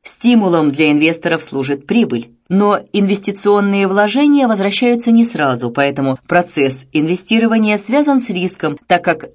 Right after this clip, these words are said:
растянут во времени. Существуют различные теории инвестиции. Рассмотрим основные из них. Кейнсианская теория инвестиций предполагает, что именно колебания объёмов инвестиций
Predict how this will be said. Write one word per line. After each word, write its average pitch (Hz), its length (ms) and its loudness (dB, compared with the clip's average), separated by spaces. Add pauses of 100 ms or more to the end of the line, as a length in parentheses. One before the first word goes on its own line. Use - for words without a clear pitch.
растянут 160 580 0
во 160 140 0
времени. 120 480 0 (680)
Существуют 302 540 0
различные 214 580 0
теории 131 500 0
инвестиции. 117 800 -6 (240)
Рассмотрим 165 680 0
основные 175 500 0
из 113 100 -4
них. 104 240 -12 (300)
Кейнсианская 226 880 2
теория 151 460 2
инвестиций 156 640 0
предполагает, 240 560 2
что - 160 -2
именно 254 320 4
колебания 240 680 4
объёмов 214 560 0
инвестиций 147 840 -2